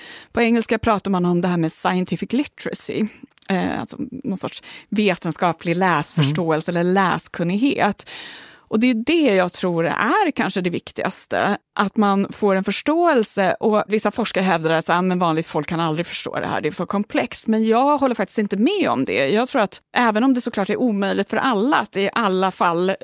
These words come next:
Speaker 1: avgöra vad som är sant eller falskt, och det vet vi ju, det kan inte ens de främsta forskarna inom området göra, så tror jag ju att alla kan få en grundläggande förståelse och förstå hur den här arbetsprocessen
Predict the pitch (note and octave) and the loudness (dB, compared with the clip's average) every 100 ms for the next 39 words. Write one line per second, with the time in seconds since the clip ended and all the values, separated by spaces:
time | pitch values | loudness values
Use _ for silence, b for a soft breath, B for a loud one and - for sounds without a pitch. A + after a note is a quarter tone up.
0 | - G#3+ F3 F3 F3 E3 F#3+ F3+ F3+ F3 | -2 0 2 2 2 0 -2 -4 -4 -4
1 | F3 F3+ - D#4 G#3 - G3 G#3 G#3+ B3+ | -4 -4 0 0 -2 -4 -4 -2 -2 -2
2 | - A3 E3+ - A3+ G3+ F3 - F3 - | 0 -2 0 -2 -2 0 -4 -4 -4 -2
3 | F3+ - F3+ G3 - - D#4 D4+ - F#3+ | -4 -4 -8 -6 -8 -4 -2 0 -2 -2
4 | F3 D3+ A2 B2 - F#3+ A#2 G2+ C#3 G#3+ | 0 -2 -2 -4 -2 -2 -2 0 0 -2
5 | B B B - A#3+ - A3+ G#3 G3+ G3+ | B B B -6 -4 0 2 2 2 2
6 | - A3+ G3 G3 G#3+ G3 G3+ G3+ B3 A#3+ | 0 0 2 2 0 0 2 2 4 4
7 | G3+ B3+ F#4 - F4 A#3 G3+ - F3 G#2+ | 2 0 -2 0 2 2 0 0 0 0
8 | F3+ F#3 F3+ G3 - F3+ F#3 F#3 F3 E3 | 0 -2 0 -2 2 2 2 2 2 2
9 | - F#3 G3 F#3+ - - - F3 - F#3 | 2 0 0 -6 -6 -6 -4 -4 -4 -2
10 | F3 | -2